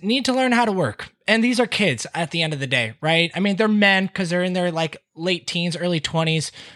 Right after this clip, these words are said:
but I'm in my thirties. You're, you're a kid at that point. And I know when I was twenty-one, I, I, I had a professional job for sure. Was I good at it? Did I have the greatest mindset? Did I have the greatest attitude towards it? No,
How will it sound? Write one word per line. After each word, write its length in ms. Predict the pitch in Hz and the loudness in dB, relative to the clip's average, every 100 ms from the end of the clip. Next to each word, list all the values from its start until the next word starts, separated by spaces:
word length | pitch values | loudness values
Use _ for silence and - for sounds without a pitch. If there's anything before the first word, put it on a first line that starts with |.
| _ | _
but 200 | 214 202 | 0 2
I'm 200 | - 285 | 2 2
in 80 | 254 | 4
my 100 | 214 | 4
thirties. 460 | - 170 139 123 160 - | 4 0 0 -4 -8 -10
You're, 340 | 190 220 214 | -2 0 0
you're 360 | 185 190 208 208 | -4 -2 0 0
a 60 | |
kid 260 | - 196 180 | 0 0 2
at 140 | 143 | 2
that 180 | 143 135 | 0 -2
point. 360 | - 147 143 147 | -2 -2 -2 0
And 240 | 156 165 - | 0 0 0
I 180 | 147 190 | 2 4
know 240 | 226 202 | 4 4
when 200 | 185 185 | 2 0
I 160 | 170 208 | 2 2
was 140 | 202 | 0
twenty-one, 680 | - 185 170 165 151 147 160 - - - - - | -4 -4 -4 -2 0 0 -2 -6 -14 -20 -18 0
I, 200 | 170 208 - | 2 2 -2
I, 140 | 156 - _ _ _ _ _ _ | -12 -12 _ _ _ _ _ _
I 100 | 151 175 | 0 2
had 120 | 226 | 0
a 60 | |
professional 460 | - 185 190 - 185 | -2 -4 -2 -2 -2
job 340 | 165 214 170 - _ _ | 2 2 0 -6 _ _
for 240 | 170 180 | -4 0
sure. 400 | 175 190 208 131 - _ _ _ _ _ - - | 0 -2 -4 -6 -12 _ _ _ _ _ -18 -6
Was 240 | 170 190 | -2 2
I 120 | 170 | 2
good 240 | 143 170 175 | 2 2 4
at 180 | 190 | 4
it? 180 | 233 175 | 2 0
Did 100 | 165 | -4
I 60 | 160 | -2
have 220 | 156 160 | -2 -2
the 80 | 160 | -4
greatest 420 | 147 175 170 - | 0 0 -2 -2
mindset? 400 | 156 170 - 214 | -2 -2 -2 -2
Did 140 | 180 | 0
I 20 | 165 | 0
have 120 | 170 | 0
the 60 | |
greatest 300 | 143 175 170 - | -2 0 -2 0
attitude 440 | 151 185 180 208 156 | 0 0 -2 -4 -2
towards 300 | 170 185 202 | -2 0 2
it? 220 | 233 - - - _ 123 | 0 -2 -12 -20 _ -2
No, 420 | 143 151 226 | 2 4 2